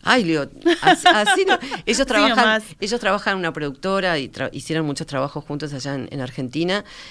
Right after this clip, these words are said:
Speaker 1: Y, y bueno, yo había visto, porque había hecho una asistencia de Becky acá en, en Uruguay, y, y solo la había visto una vez, eh, este,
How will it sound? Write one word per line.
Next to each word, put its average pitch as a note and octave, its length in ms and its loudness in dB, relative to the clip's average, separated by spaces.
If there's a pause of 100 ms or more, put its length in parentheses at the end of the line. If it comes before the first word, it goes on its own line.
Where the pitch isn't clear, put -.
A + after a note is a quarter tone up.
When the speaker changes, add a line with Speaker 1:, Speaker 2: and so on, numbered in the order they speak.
(140)
Speaker 1:
Y, C#3+ 580 0
y D#3+ 80 -2
bueno, D#3 260 0
yo D#3 140 -4
había G#3 200 0
visto, F#3+ 640 -2
porque C#3+ 200 -8
había D#3+ 80 0
hecho E3+ 120 -4
una E3+ 100 -2
asistencia D#3+ 540 -4
de C#3+ 140 -2
Becky D#3+ 460 -6
acá C3+ 320 -6
en, C#3+ 200 -4
en C#3 120 -6
Uruguay, D#3 420 -2 (500)
y, D3+ 640 -2
y D#3+ 140 -8
solo A#3+ 280 0
la G#3+ 100 0
había G3 160 0
visto G3+ 320 -2
una F#3 220 0
vez, F#3 360 -2 (400)
eh, D3 340 -6 (100)
este, C3+ 580 -8